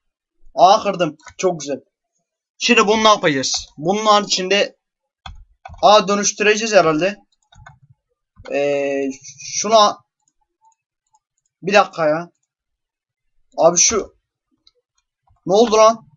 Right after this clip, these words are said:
Ee, anlamadım şu an ne olduğunu. Vallahi anlamadım. Şunun ne abi bu? Reset diyor. Yok, resete gerek yok. Şu an ne olduğunu anlamadım. Tek tek mi bırakacağız?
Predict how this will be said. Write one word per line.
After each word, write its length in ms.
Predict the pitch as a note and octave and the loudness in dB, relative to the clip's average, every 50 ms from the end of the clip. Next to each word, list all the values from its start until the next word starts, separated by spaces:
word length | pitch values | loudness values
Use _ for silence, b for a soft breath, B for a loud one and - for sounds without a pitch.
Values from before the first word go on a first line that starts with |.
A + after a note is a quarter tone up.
| _ _ _ _ _ _ _ _ _ _ _ _ _ _ _ _ _ _ _ _ _ - - - - - - _ _ _ _ _ _ _ _ _ _ _ _ _ _ _ _ _ _ _ _ _ _ _ _ _ _ _ _ - C#3 | _ _ _ _ _ _ _ _ _ _ _ _ _ _ _ _ _ _ _ _ _ -18 -18 -18 -18 -20 -20 _ _ _ _ _ _ _ _ _ _ _ _ _ _ _ _ _ _ _ _ _ _ _ _ _ _ _ _ -8 -6
Ee, 460 | D3 D#3 D#3 D#3 D3+ D3+ D3 D3 D3 | -4 -4 -2 -2 -2 -2 -2 -2 -2
anlamadım 480 | C3+ E3 F3+ G3 A3+ A#3+ A#3+ A3+ F#3+ - | 0 2 2 4 4 4 4 2 0 -2
şu 140 | - - F#3 | -2 0 0
an 100 | F3 E3+ | 0 0
ne 40 | |
olduğunu. 320 | E3+ E3 D#3 D3 D3 C3+ C#3+ | 0 -2 -2 -4 -4 -2 2
Vallahi 300 | F3+ G3+ A3+ G#3+ G3+ F#3+ | 2 2 4 4 2 2
anlamadım. 440 | F#3 F#3 F#3+ F#3 E3+ C#3 C3 B3 _ _ - - - - _ _ _ _ _ _ - - - _ _ _ _ _ _ _ _ _ _ _ _ _ _ _ _ _ _ _ _ - | 2 0 0 0 0 -2 -2 -8 _ _ -20 -20 -20 -20 _ _ _ _ _ _ -20 -20 -20 _ _ _ _ _ _ _ _ _ _ _ _ _ _ _ _ _ _ _ _ -14
Şunun 420 | - - - G3 G#3+ - - _ _ _ _ _ _ _ _ _ _ - - - - | -10 -6 -6 -4 -6 -6 -8 _ _ _ _ _ _ _ _ _ _ -20 -20 -14 -8
ne 180 | D#3+ F#3 G3+ | -2 2 4
abi 280 | A3+ A#3 A3 G3+ F#3+ F3+ | 4 4 4 2 0 -6
bu? 260 | G3+ A3 A3+ G3 D#3+ | -6 -6 -8 -6 -4
Reset 400 | D#3+ E3+ F3 - A3+ G#3 D#3+ D3+ | -4 -4 -4 -2 -6 -6 -6 -6
diyor. 140 | E3 D#3+ D#3+ | -6 -4 -2
Yok, 200 | F#3 F#3+ F3+ F3+ | -2 -2 -2 -2
resete 480 | E3 E3+ - - F3 F3 G3 F#3+ E3 - D#3 | -4 -4 -4 -8 -6 -6 -6 -6 -6 -6 -6
gerek 320 | D#3 E3+ D#3+ E3 D#3 - | -4 -4 -4 -4 -6 -6
yok. 140 | - E3 D3+ _ _ _ _ _ _ _ _ _ _ _ _ - - _ _ _ _ _ _ _ _ _ _ _ _ _ _ _ _ _ - | -8 -8 -8 _ _ _ _ _ _ _ _ _ _ _ _ -20 -20 _ _ _ _ _ _ _ _ _ _ _ _ _ _ _ _ _ -8
Şu 140 | - - F#3+ | -2 0 0
an 100 | G3 G3+ | 2 2
ne 60 | A3 | 2
olduğunu 220 | A#3 A#3 A3 A3+ | 0 2 2 2
anlamadım. 460 | A3 G#3 G#3+ A#3 A3+ G#3 F3+ D#3+ D#3 | 2 4 4 4 4 4 2 0 -2
Tek 220 | - A#3+ B3 - - | 0 0 0 0 0
tek 140 | C4 A#3+ G#3+ | -6 -4 -4
mi 100 | G#3 F#3+ | 0 0
bırakacağız? 600 | F3+ F3 E3 E3 C#3 C3+ B2+ - - - _ | 0 0 0 -4 -8 -8 -10 -10 -12 -14 _